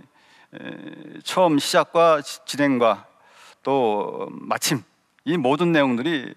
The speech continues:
다 들어 있습니다. 그 내용들을 하나님께서는 여러 가지 사건으로 계속적으로, 어, 성경을 통해서, 어, 반복을 해주고 있습니다. 그래서 이 이야기가 반복되는데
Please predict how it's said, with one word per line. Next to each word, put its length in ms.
다 200
들어 160
있습니다. 360
그 120
내용들을 760
하나님께서는 840
여러 160
가지 340
사건으로 800
계속적으로, 560
어, 460
성경을 440
통해서, 380
어, 120
반복을 640
해주고 300
있습니다. 340
그래서 180
이 160
이야기가 280
반복되는데 880